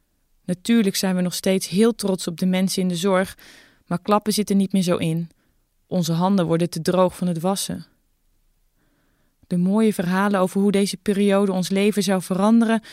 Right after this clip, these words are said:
worden niet meer zo massaal geschreven en gedeeld. Wat we nodig hebben is volharding in liefde en geduld. Volharding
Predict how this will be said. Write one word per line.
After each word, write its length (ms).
worden 260
niet 160
meer 140
zo 200
massaal 460
geschreven 600
en 100
gedeeld. 560
Wat 160
we 80
nodig 420
hebben 300
is 160
volharding 680
in 220
liefde 440
en 100
geduld. 540
Volharding 680